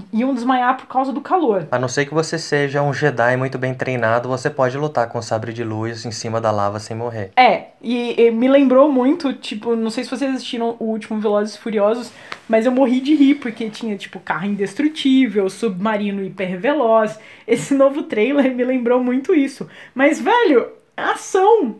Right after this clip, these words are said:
Speaker 1: foi épico ver toda aquela ação.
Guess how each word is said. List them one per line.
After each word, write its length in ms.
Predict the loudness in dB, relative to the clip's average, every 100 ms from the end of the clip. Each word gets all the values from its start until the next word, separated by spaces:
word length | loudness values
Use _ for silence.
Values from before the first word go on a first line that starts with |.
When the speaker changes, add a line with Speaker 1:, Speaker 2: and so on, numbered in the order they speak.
| -14
Speaker 1:
foi 300 | -8 0 4
épico 640 | 4 4 2 0 0 -2 -2
ver 340 | 0 2 2
toda 240 | 0 0 0
aquela 320 | -2 -2 -2
ação. 400 | -2 -2 -2